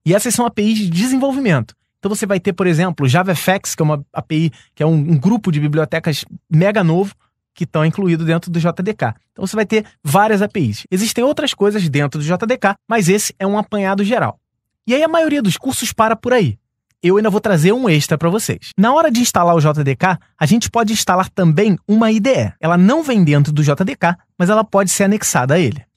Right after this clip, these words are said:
I D E é um ambiente de desenvolvimento que vai facilitar muito a hora de você programar em Java. Então, basicamente, quando você tá aprendendo Java na sua faculdade, no seu colégio, ou no tutorial no YouTube,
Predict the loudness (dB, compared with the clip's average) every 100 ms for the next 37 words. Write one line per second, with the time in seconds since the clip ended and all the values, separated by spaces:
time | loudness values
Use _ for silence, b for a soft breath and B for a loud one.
0 | _ -6 0 2 2 0 -6 _ -2 0
1 | 0 2 2 0 -4 -6 -2 -2 0 0
2 | 0 0 -2 -6 _ -4 -4 -2 -4 -2
3 | -4 -2 -2 2 2 2 -2 -2 -2 -2
4 | -2 -4 -2 -2 0 0 2 0 -2 -8
5 | -8 -2 0 0 0 -2 -2 -4 -6 -4
6 | -4 0 0 2 0 2 2 2 -2 b
7 | b -6 -4 -2 -2 -2 -6 0 2 2
8 | 0 -2 -4 -4 -2 0 2 4 4 2
9 | -4 -2 0 0 0 0 0 0 0 -2
10 | -4 -2 -4